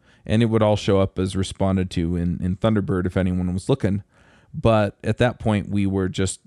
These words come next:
quickly handling these requests, and there was no checking to see if anyone else had handled it. But the other thing was, was that it was also, there wa-, there was no need to kind of go through and,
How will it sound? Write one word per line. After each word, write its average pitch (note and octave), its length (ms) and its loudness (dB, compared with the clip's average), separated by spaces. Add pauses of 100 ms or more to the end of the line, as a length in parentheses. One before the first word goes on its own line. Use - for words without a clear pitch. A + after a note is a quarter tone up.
(100)
quickly F#2+ 800 -2
handling G2+ 540 0
these F#2+ 180 -2
requests, G#2+ 540 -2
and G#2+ 100 2
there G#2+ 120 4
was G#2 140 2
no A2+ 440 2 (540)
checking A2+ 480 0
to G#2 80 2
see - 160 2
if G#2 100 2
anyone G#2 300 2
else G2+ 160 0
had - 100 0
handled C#3+ 340 2
it. A2 200 2
But G#2+ 80 -2
the A2+ 120 2
other C3 140 2
thing G#2+ 240 0
was, G#2 280 4
was G2+ 220 2
that G#2 140 4
it G2+ 80 -2
was G2+ 220 0
also, G#2 600 2
there A#2 300 0
wa-, G#2+ 200 0
there A#2+ 140 2
was A2 220 2
no A2+ 220 4
need A2+ 340 2
to G2 260 2
kind G#2 240 0
of F#2+ 80 -2
go G#2 160 0
through G2+ 380 2
and, F#2 160 -2